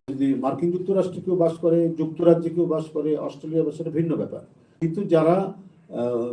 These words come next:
মৃত্তিকার সন্তান, যারা son of the soil, ভূমিপুত্র, এইরকম, আহ, বাঙালি জনগোষ্ঠী বাংলাদেশ ছাড়া আরো পার্শ্ববর্তী দেশেও তো রয়েছে।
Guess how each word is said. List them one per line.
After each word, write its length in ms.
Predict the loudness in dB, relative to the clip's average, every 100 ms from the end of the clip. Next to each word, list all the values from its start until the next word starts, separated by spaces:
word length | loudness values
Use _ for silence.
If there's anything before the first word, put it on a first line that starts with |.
| -2
মৃত্তিকার 580 | 0 0 2 6 6 6
সন্তান, 440 | 2 -4 -6 -14 -18 -20 -20 _ _ _ _ _ _ _ -10
যারা 420 | -4 -2 -2 -8 -20 -12 0
son 160 | 0
of 180 | 2 -2 -2
the 80 | -4 -4 0
soil, 340 | 2 2 -2 -10 -18 _ _ _ _ -10
ভূমিপুত্র, 600 | -6 -4 -6 -8 -12 -18 -18 _ _ _ _ _
এইরকম, 600 | -2 -2 0 0 0 -4 -16 _ _ _
আহ, 300 | -2 2 2
বাঙালি 760 | 2 2 2 0 0 -2 -6 -8 -4
জনগোষ্ঠী 800 | -2 -2 -2 -4 -4 -4 -4 -8 -8
বাংলাদেশ 540 | -4 0 0 0 -4 -4
ছাড়া 300 | -2 -2 -2
আরো 360 | 2 4 4 -2 -14 -20 -20 _ _ _ _ _ _ -2
পার্শ্ববর্তী 580 | -2 -2 -6 -6 -6 -4
দেশেও 340 | -2 -2 -4
তো 120 | -2
রয়েছে। 420 | -2 -4 -8 -16